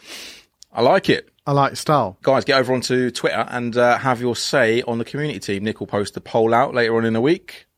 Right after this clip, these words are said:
Speaker 2: Mm-hmm.
Speaker 1: And, uh, yeah, have a little vote. Oh, look at that. Shout out F P L Noble Gent, rocking the merch. Right, do you
Speaker 2: Loving
Speaker 1: wanna
Speaker 2: that.
Speaker 1: get, ask some people to subscribe while I tweet out,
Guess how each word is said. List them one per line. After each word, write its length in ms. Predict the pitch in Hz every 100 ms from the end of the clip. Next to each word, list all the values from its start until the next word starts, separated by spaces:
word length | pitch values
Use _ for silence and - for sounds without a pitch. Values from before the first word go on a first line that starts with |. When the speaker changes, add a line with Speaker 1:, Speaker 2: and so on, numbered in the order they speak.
| -
Speaker 2:
Mm-hmm. 300 | 110 104 113 - -
Speaker 1:
And, 240 | 127 131
uh, 200 | 135 139
yeah, 180 | 147 208
have 160 | 135 147
a 60 |
little 200 | 160 175
vote. 360 | 170 233 185 - _ _ _ _ _
Oh, 200 | 170 165
look 120 | 170
at 100 | 175
that. 260 | 165 143 - _ _ _ _ _ _
Shout 240 | - 151 139
out 40 |
F 80 | 135
P 60 | -
L 60 | 135
Noble 220 | 127 120
Gent, 300 | 117 123 135 _ _
rocking 260 | 113 - 107
the 60 | 104
merch. 400 | 107 117 - - _ _ -
Right, 260 | 131 101
do 140 | - 147
you 80 |
Speaker 2:
Loving 140 | 175 185
Speaker 1:
wanna 100 | 180
Speaker 2:
that. 300 | 175 170 165 - _ -
Speaker 1:
get, 160 | 180 -
ask 180 | 147 147
some 100 | 147
people 220 | 165 139
to 120 | -
subscribe 480 | 135 127 - 143 104
while 140 | 107 110
I 80 |
tweet 340 | 110 - 127 113
out, 340 | 113 107 -